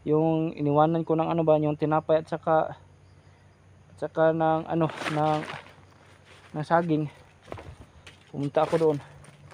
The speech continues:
Di ko lain na, na may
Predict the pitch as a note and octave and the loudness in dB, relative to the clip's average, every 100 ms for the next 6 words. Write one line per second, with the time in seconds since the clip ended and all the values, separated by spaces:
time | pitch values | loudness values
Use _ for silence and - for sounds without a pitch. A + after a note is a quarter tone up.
0 | - - - - - - - D3 D3+ D3 | -20 -20 -20 -20 -20 -18 -8 -2 -2 -2
1 | D#3 D3+ D#3 D3+ D3 - - - - D3 | -4 -4 -4 -8 -12 -20 -20 -20 -12 -8
2 | D3+ | -8